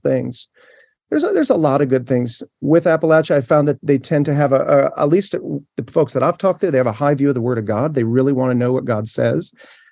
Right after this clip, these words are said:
Now, when you say what God says, sometimes it's gonna take them a time or two <laughs> to believe that that's really what God is saying. But in their hearts,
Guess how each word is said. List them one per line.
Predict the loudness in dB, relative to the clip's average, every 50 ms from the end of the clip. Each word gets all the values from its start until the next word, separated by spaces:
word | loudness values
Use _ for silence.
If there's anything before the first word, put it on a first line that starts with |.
| _ 0
Now, | 2 4 6 6
when | 6 6 4
you | 4
say | 2 2 2 2 4
what | 2 2 0
God | 2 0 0 0 -2
says, | -2 -2 -2 -2 -2
sometimes | -2 -2 0 2 0 2 0
it's | -2 -6 -6 -2
gonna | 0 0 0
take | 0 -2 -2 -2
them | -2 -4
a |
time | -2 -2 0 0
or | 0
two | -2 -4 0 4 4 4
<laughs> |
to | 4 2 0
believe | 2 2 4 4 4 2 4 2
that | 0 2
that's | 4 2 2 2 2
really | 2 4 4 4
what | 4 4 2
God | 2 0 0
is | 0 -4 -6
saying. | -4 -2 0 0 0 -2 -4 -10 -16 -20 -20 -12 0
But | 4 6 6 6 4 2 _ 2
in | 2 2 4
their | 4 2 0
hearts, | 0 0 0 0 0 0 0 -4 -8 -10 -10